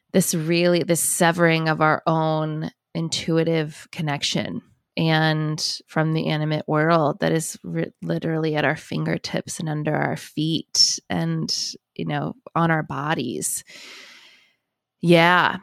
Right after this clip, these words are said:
it's, it's a long game. I think that is something that really resonates for me and what I also share openly in my community and work is, like, if,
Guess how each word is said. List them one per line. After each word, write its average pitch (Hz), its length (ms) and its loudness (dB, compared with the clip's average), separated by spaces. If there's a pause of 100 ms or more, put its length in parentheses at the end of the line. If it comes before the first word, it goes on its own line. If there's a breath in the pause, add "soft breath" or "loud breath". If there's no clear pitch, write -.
it's, - 760 -2
it's 196 260 2
a 208 60 6
long 208 440 6
game. 175 600 4 (320)
I 208 120 0
think 233 280 4
that 196 420 4
is 196 140 4
something 165 680 0
that 151 320 0 (160)
really 156 300 -2
resonates 156 500 -2
for 165 100 -4
me 156 140 -2
and 160 100 -2
what 160 80 -2
I 165 280 4
also 165 680 -2 (160)
share 165 720 0 (200)
openly 160 480 -4
in 165 140 -4
my 160 200 -2
community 156 420 -8
and 147 140 -6
work - 260 -8
is, - 400 -6
like, - 200 -8
if, - 180 -8